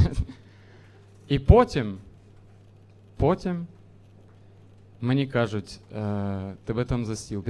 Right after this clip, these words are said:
До речі, я ж і не знав, хто там. Так не треба робити. Може, там якісь бандити, які мене просто, яка різниця, вмію я бити чи ні, просто кудись вивезуть, закопають.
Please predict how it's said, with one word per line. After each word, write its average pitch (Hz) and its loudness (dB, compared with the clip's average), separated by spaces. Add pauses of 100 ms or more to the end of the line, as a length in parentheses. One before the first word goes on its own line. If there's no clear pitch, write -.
(200)
До 147 0
речі, 202 -2
я 165 -2
ж 208 -6
і 202 -2
не 208 -2
знав, 202 -6
хто 127 -8
там. 107 -10
Так 180 -2
не 202 -2
треба 165 -4
робити. 107 -4
Може, 160 -2
там 185 -4
якісь 180 -4
бандити, 160 -4
які 120 -6
мене 120 -2
просто, 131 -6
яка 160 -2
різниця, 139 0
вмію 151 0
я 156 4
бити 131 -2
чи 123 -6
ні, 110 -2
просто 120 -2 (420)
кудись 135 0
вивезуть, 135 0
закопають. 131 -4